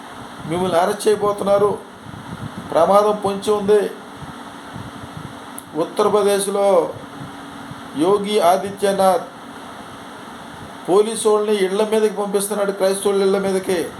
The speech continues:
చర్చిల మీదకి పంపిస్తున్నాడు, అరెస్టులు చేస్తున్నారు. క్రైస్తవుల్ని, పాస్టర్లని గ్యాంగ్స్టర్లు అంటున్నారు, పీడీ యాక్ట్ మీద అరెస్ట్ చేస్తున్నారు.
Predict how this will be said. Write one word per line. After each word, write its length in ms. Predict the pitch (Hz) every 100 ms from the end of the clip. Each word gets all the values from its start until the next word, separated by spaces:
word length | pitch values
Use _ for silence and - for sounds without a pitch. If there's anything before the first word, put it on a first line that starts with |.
| - - - - - - -
చర్చిల 380 | 359 - 220 220
మీదకి 240 | 220 214
పంపిస్తున్నాడు, 840 | 196 202 202 202 202 202 208 185 - - 139
అరెస్టులు 400 | 170 - 220 214
చేస్తున్నారు. 760 | 202 196 196 202 202 190 76 - - - - - - -
క్రైస్తవుల్ని, 880 | - - 196 - 214 208 208 220 214 - - - - - - - - -
పాస్టర్లని 540 | 165 196 214 202 202
గ్యాంగ్స్టర్లు 680 | 190 170 185 208 - 208 202
అంటున్నారు, 500 | 208 190 196 196 190 - - - - - - 175
పీడీ 280 | 208 226
యాక్ట్ 360 | 226 220 214 202
మీద 160 | 208 202
అరెస్ట్ 320 | 202 202 208
చేస్తున్నారు. 600 | 202 202 196 202 196